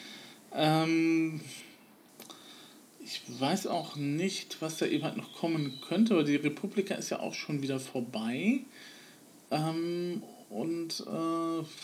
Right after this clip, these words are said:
ansonsten, äh, hab ich momentan irgendwie so nur kirchliche Sachen im Blick und das ist für euch natürlich nicht so interessant. Ist ja klar. Ähm, also von daher wünsche ich euch einen schönen Start in die Woche.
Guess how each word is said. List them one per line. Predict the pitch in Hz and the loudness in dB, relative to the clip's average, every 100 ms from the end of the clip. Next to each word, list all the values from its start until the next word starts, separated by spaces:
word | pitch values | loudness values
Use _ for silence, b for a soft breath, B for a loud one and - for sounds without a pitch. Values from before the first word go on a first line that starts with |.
| B B B - - B B B B B - | B B B -16 -18 B B B B B -4
ansonsten, | 151 147 135 165 202 - 190 175 175 175 175 - | 0 2 4 4 2 0 0 2 0 -2 -4 -4
äh, | - | -2
hab | 160 160 160 160 170 | -2 -2 -4 -4 -4
ich | - | -2
momentan | 165 160 160 160 | 0 0 0 0
irgendwie | 160 156 | -2 -2
so | 143 147 | -2 0
nur | 147 | 0
kirchliche | - 202 208 175 160 | 2 2 2 0 -2
Sachen | 127 127 - 107 | 0 0 0 -2
im | 139 131 | -2 0
Blick | 147 165 | -2 -2
und | - 143 | -4 -4
das | 143 | -6
ist | - - | -8 -8
für | - | -6
euch | - - 127 | -6 -4 -6
natürlich | 127 127 123 127 | -6 -4 -2 -4
nicht | 143 - | -6 -6
so | - | -6
interessant. | - - - - - 160 135 - B B B B B - - | -4 -4 -4 -6 -4 -2 -4 -6 B B B B B -20 -16
Ist | 165 - - | -10 -8 -6
ja | 143 | -6
klar. | 135 - 151 139 147 - - B B B B - - | -6 -4 -2 -2 -8 -14 -20 B B B B -18 -2
Ähm, | 139 139 139 - | 0 2 0 -2
also | 147 | -2
von | 143 143 | 0 0
daher | 143 165 160 160 | 0 0 0 -2
wünsche | 135 165 226 196 | 4 8 8 8
ich | |
euch | 165 160 | 4 4
einen | 147 147 | 2 2
schönen | 127 - - 196 190 180 | 2 -2 6 8 8 6
Start | - 156 160 | 0 -2 0
in | 147 | 0
die | 127 120 | 0 2
Woche. | 160 - 262 | 2 4 4